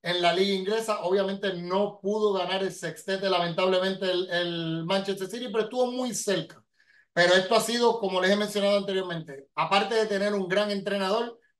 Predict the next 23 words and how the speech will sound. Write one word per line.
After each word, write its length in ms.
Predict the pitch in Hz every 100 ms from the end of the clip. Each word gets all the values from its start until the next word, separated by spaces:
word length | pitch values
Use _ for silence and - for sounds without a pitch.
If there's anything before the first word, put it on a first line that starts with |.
| _
obviamente 440 | 175 240 190 196
la 120 | 190
llegada 400 | 180 175 190 196
de 100 | 190
un 340 | 185 202 190 151
bestia 560 | 165 175 165 - 156 147
como 320 | 147 147 147
Erling 320 | 180 196 180
Haaland, 400 | 175 185 185 175
quien 200 | - 165
se 200 | 160 165
categoriza 760 | 160 156 156 156 165 220 220 - _
y 200 | - 190
quizás 340 | 196 190 190 185
se 80 | 220
menciona 480 | 208 185 220 226
que 120 | 196 190
puede 280 | 170 185
ser 300 | 185 202 208 208
uno 300 | 214 220 214
de 40 |
los 160 | 202 -
sustitutos 600 | 196 175 175 202 202